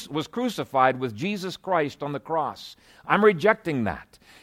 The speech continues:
Instead, I will say with David, "In God I have put my trust. I will not fear. What can flesh do to me?" Now, that was an affirmation that David put up on his lips several times in the next two years.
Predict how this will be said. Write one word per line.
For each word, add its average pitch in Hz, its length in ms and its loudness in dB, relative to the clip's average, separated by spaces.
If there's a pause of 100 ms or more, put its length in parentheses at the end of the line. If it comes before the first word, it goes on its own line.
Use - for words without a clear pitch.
(120)
Instead, 196 560 6
I 165 220 4
will 202 160 2
say 202 220 0
with 185 220 0
David, 196 340 4
"In 185 200 2
God 190 380 0
I 196 140 6
have 196 200 2
put 202 160 -2
my 185 160 0
trust. 180 480 -2 (340)
I 175 220 8
will 180 300 8
not 180 240 4
fear. 170 340 2
What 170 300 0
can 165 160 -4
flesh 160 380 -2
do 156 200 0
to 127 140 -6
me?" 85 200 -6 (520)
Now, 127 80 0
that 185 180 6
was 196 140 2
an 180 80 2
affirmation 160 720 0
that 113 100 -2
David 165 320 0
put 160 160 0
up 160 160 -2
on 160 160 0
his 151 220 -2
lips 147 180 -4
several 185 300 0
times 120 400 -2
in 113 80 -6
the 113 80 0
next 135 320 -8
two 165 160 -2
years. 131 500 0